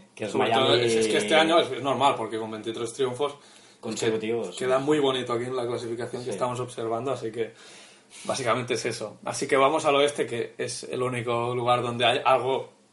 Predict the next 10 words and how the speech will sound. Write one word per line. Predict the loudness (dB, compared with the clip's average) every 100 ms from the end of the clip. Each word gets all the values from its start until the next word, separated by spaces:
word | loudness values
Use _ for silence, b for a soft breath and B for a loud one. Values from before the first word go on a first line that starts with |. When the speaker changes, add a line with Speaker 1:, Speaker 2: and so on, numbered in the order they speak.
| _
Speaker 2:
real | -10 0 4 4 4
que | -2
analizar, | -2 -2 0 0
así | 0 -4
que | -2 -2 -4 B B B B B _ -6
en | 0
la | 4
lucha, | 6 4 4 0
¿quién | 2
hay? | 2 0